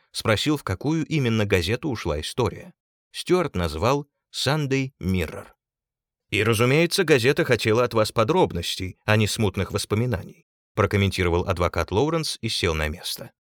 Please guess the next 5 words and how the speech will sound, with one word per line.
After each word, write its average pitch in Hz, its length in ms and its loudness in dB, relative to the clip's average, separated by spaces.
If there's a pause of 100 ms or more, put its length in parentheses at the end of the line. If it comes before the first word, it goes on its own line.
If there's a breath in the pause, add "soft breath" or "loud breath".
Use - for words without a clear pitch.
(760)
Следующим 175 640 0
свидетелем 143 640 0
был 151 180 2
полицейский 131 600 -2
констебль, 170 640 0